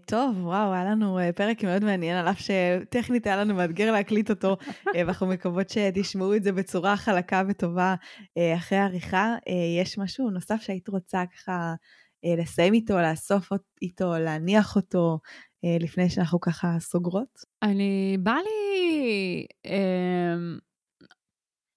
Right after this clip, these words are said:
Speaker 2: את יודעת, אה, כשהתחלתי להקליט את הפודקאסט מאישה לאישה, אה, הוא באמת הגיע אצלי מתוך, אה, מקום של, אה, רצון, אה, להבין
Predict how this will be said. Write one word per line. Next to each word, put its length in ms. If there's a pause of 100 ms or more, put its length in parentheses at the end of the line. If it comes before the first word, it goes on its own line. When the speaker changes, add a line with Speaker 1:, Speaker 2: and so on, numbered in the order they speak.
(200)
Speaker 2:
את 100
יודעת, 580
אה, 260 (100)
כשהתחלתי 920
להקליט 420
את 100
הפודקאסט 680
מאישה 360
לאישה, 580 (840)
אה, 160
הוא 140
באמת 340
הגיע 600 (100)
אצלי 300
מתוך, 460
אה, 360
מקום 400
של, 420
אה, 720
רצון, 500
אה, 220
להבין 560